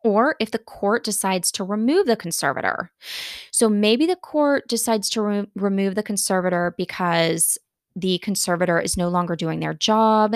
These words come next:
is not able to do it. They could potentially even find out that there was abuse happening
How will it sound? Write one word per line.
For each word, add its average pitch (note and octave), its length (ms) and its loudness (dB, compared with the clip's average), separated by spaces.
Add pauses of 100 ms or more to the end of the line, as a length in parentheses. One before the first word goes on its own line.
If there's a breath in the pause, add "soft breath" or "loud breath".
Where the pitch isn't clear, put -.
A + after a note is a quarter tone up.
is - 180 -4
not F#3+ 240 0
able G3+ 240 0
to G3+ 140 -6
do F#3+ 280 0
it. F#3 420 0 (760 loud breath)
They F#3 100 4
could G3+ 160 -2
potentially G3 460 0
even F3 220 -2
find E3+ 260 -4
out F3+ 260 2
that F3 220 0
there E3+ 140 0
was E3 380 0
abuse F#3 720 0 (360)
happening F#3 720 0